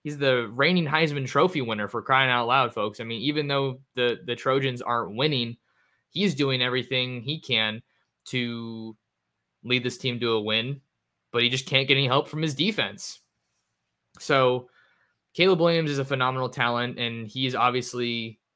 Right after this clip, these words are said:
really where this thing starts on offense for them. He's the nucleus of the U S C offense, which has been doing a good job running the ball as well. We'll talk about that a little bit more later on, but talking about this defense for Oregon, Caleb Williams is priority one.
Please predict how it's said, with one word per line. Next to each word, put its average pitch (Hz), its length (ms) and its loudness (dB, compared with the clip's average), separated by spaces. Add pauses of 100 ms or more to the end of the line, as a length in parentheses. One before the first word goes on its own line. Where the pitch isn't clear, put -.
really 135 280 4
where 123 320 4
this 120 220 -2
thing 117 220 -4
starts 117 420 0
on 113 180 -2
offense 117 400 -2
for 113 120 -8
them. 110 180 -2
He's 113 140 -6
the 113 60 -6
nucleus 120 500 -2
of 120 60 -6
the 113 100 -6
U 117 120 0
S 113 160 -2
C 117 160 -2
offense, 113 580 2
which 113 180 -6
has 113 120 -6
been 120 140 -8
doing 131 220 0
a 120 40 -4
good 127 160 0
job 120 240 4
running 127 220 0
the 120 80 -2
ball 113 260 2
as 104 140 -4
well. 117 400 4 (380)
We'll 120 100 -2
talk 123 180 2
about 117 220 0
that 123 140 6
a - 20 4
little 123 180 2
bit 117 120 -6
more 117 200 -2
later 110 300 2
on, 120 320 2
but 110 260 0 (580)
talking 156 280 2
about 143 160 0
this 117 160 -6
defense 143 640 -4
for - 220 -4
Oregon, 135 760 -2 (300)
Caleb 160 260 2
Williams 151 260 2
is 131 100 -2
priority 123 420 2
one. 107 340 -4